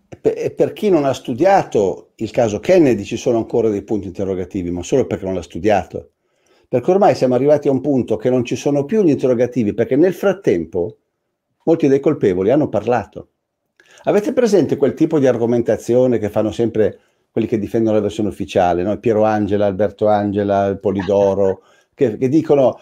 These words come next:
e poi per, per mettere, come si fa a mettere in piedi una, una,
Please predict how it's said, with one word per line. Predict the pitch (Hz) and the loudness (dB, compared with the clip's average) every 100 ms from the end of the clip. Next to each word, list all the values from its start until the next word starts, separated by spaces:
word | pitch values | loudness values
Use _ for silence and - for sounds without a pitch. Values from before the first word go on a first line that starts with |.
| _ | _
e | 113 | -8
poi | - 147 180 131 98 _ _ _ _ _ | 0 2 4 2 0 _ _ _ _ _
per, | 139 113 - _ | 0 0 -2 _
per | - 120 | -4 -2
mettere, | 131 143 139 113 | -2 -2 -2 0
come | 151 | -2
si | 175 127 | -2 -2
fa | - 190 | 2 2
a | |
mettere | 170 - 123 | 2 0 -2
in | 120 | -4
piedi | - 175 143 127 - - - | 2 2 2 -2 -4 -14 -6
una, | 127 131 123 104 | 0 2 2 2
una, | 135 127 | 2 4